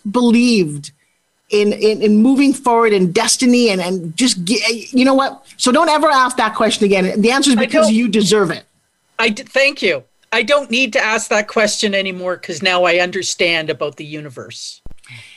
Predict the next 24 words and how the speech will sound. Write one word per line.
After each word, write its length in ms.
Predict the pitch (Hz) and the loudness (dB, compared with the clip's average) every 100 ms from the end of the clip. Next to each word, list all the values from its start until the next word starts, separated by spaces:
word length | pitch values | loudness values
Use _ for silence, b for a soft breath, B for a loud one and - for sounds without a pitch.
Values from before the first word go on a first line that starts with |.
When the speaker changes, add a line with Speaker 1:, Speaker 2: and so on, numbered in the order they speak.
| B - | B -2
Speaker 1:
Yeah, 480 | 226 220 220 202 214 | 0 2 2 0 2
and 120 | 220 | 2
I 240 | 214 214 | 0 -2
think 260 | 185 269 285 | -2 2 2
it's 180 | 247 247 | 2 2
a 80 | |
magnificent 840 | 220 214 202 220 254 285 294 254 240 | 2 2 4 4 4 2 0 0 2
thing 140 | 240 | 2
when 120 | 233 220 | 2 4
you 80 | |
get 140 | 208 214 | 4 4
a 60 | |
little 180 | 208 226 | 4 4
more 180 | 240 233 | 4 2
in 120 | 214 | 0
touch 260 | 208 220 - | 0 -2 0
with 140 | - | 0
it 100 | 233 | 2
and 100 | 226 | 2
you 80 | 202 | 2
start 280 | 185 214 - | 2 -2 0
seeing 260 | - 247 | 0 2
coincidences 840 | 254 214 220 233 240 254 240 240 208 | 2 2 2 2 2 2 2 2 2
and, 160 | 185 | -2